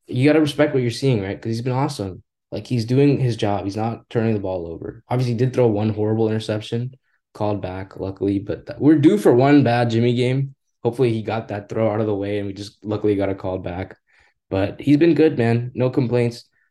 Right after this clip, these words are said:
Uh, get C M C healthy. Uh, Elijah Mitchell, I mean,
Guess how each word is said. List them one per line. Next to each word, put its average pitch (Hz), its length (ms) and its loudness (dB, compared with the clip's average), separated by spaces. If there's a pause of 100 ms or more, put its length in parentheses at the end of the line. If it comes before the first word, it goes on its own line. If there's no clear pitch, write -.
(100)
Uh, 104 160 -6
get 143 240 -2
C 139 160 2
M 139 100 4
C 135 200 -2
healthy. 117 560 -4 (360)
Uh, 98 100 -4
Elijah 123 340 0
Mitchell, 120 560 0 (560)
I 117 80 -8
mean, 113 320 -2